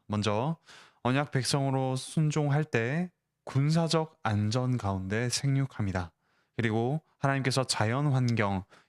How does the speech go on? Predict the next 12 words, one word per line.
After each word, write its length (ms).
예를 160
들어 240
비와 320
같은 320
것들을 640
조율, 600
조정하셔서 840
많은 460
물질적 560
풍요를 460
누리게 380
해주십니다. 680